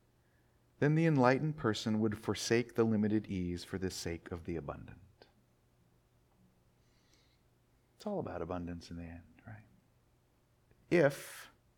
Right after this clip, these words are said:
by forsaking or giving up a limited ease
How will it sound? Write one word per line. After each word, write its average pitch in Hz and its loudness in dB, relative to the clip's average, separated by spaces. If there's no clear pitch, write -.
by 104 2
forsaking 127 4
or 107 4
giving 120 6
up 104 0
a 95 2
limited 143 4
ease 90 -6